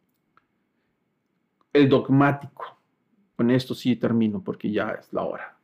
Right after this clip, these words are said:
La interpretación dogmática se ha practicado y se practica aún en mayor o menor grado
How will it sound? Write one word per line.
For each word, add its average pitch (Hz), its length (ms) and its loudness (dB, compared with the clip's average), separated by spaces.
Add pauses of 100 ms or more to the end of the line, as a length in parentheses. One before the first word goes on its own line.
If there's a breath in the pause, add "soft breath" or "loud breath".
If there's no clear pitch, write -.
(640)
La 113 100 0
interpretación 113 600 2
dogmática 165 640 4
se 165 160 0
ha 131 100 2
practicado 139 540 -2
y 165 60 6
se 156 140 -2
practica 127 500 -4
aún 117 320 4
en 117 120 2
mayor 107 360 2
o 127 40 4
menor 117 280 0
grado 131 400 0